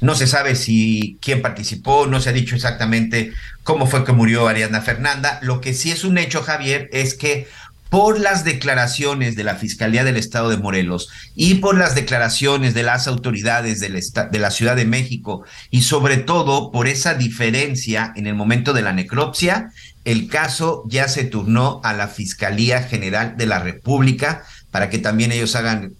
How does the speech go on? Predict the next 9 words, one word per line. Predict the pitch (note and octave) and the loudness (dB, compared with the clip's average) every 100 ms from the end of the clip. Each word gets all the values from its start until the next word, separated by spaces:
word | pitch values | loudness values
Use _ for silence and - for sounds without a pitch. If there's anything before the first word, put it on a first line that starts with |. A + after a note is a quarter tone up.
| - - | -20 -6
parte | A#2+ A#2 | -4 0
de | B2+ | 0
las | G#2+ G#2+ | 0 -2
investigaciones | F#2+ F#2+ F#2 F#2 A#2 A2+ - | -4 -4 -4 0 0 0 0
y | A#2 | 0
sobre | A2 D3 D3+ B2 | 2 2 2 0
todo | C#3 C#3 B2 | 0 2 2
los | B2+ C3+ A#2 | 2 0 -2
estudios | - - C#3+ B2 B2+ B2+ | -6 -2 2 4 2 0